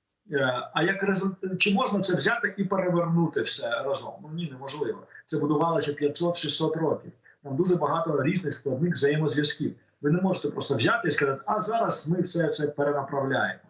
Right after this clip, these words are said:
Да? Вам треба побудувати там в Азії, в азійській частині величезні міста, побудувати дороги, е, перенести туди столицю, і, може, через двісті-триста років у вас буде така сама логістика з Азією.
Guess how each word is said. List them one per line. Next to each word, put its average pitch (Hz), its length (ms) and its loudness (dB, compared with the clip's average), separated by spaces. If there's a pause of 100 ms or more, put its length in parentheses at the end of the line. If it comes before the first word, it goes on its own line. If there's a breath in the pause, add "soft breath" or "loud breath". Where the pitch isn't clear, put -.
Да? 143 180 0
Вам - 140 -4
треба 156 220 -4
побудувати 147 560 -2
там - 220 -4
в 120 60 -4
Азії, 117 240 -2
в 127 60 -10
азійській 127 300 -10
частині - 400 -6 (300 loud breath)
величезні 147 460 2
міста, 139 260 0
побудувати 139 520 0
дороги, 139 580 0 (360 loud breath)
е, 127 340 -2
перенести 151 400 0
туди 143 200 0
столицю, 143 720 0
і, 170 80 2
може, 165 240 2
через 151 300 0
двісті-триста 156 640 -2
років 170 380 -2
у 147 40 -12
вас 151 320 0
буде 160 300 -2
така 147 260 -6
сама 143 260 -6
логістика 135 500 -8
з - 80 -10
Азією. - 420 -8